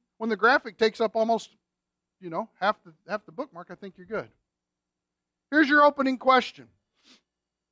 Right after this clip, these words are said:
Has anyone ever taken a Bible,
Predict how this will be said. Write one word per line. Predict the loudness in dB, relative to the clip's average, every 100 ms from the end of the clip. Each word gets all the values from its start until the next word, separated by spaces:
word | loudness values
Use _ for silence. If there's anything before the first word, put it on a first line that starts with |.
| _ _ _ _ _ _ _ _
Has | -2 2
anyone | 4 6
ever | 6 4
taken | 2 2 2
a | 4
Bible, | 6 6 6 4 2